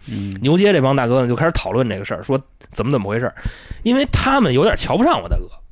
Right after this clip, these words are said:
Speaker 2: 因为，为什么呢？因为我大哥收弟弟确实没有什么标准，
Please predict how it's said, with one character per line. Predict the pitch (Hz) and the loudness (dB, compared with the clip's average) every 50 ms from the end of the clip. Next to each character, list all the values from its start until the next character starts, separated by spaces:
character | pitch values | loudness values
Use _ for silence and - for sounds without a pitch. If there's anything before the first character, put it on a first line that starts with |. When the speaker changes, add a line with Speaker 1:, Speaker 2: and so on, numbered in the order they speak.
| - - | -12 -4
Speaker 2:
因 | - 185 | 0 2
为， | 190 196 202 202 - | 4 4 4 2 0
为 | - 165 190 160 123 | 0 2 2 2 2
什 | 113 104 95 | 2 0 0
么 | 98 | 0
呢？ | 101 98 98 | 0 2 2
因 | 117 139 | 4 4
为 | 151 | 4
我 | 156 117 101 | 4 4 2
大 | 98 113 | 2 2
哥 | 110 123 139 143 | 2 2 2 2
收 | - 165 151 | 2 2 4
弟 | 151 147 131 | 4 4 4
弟 | 113 120 | 4 4
确 | - - 120 | 2 2 0
实 | 107 117 131 | 2 2 2
没 | 139 139 | 2 2
有 | 120 | 2
什 | 104 | 0
么 | 120 127 | 0 0
标 | - 147 151 151 131 | 2 2 2 2 2
准， | 110 | 0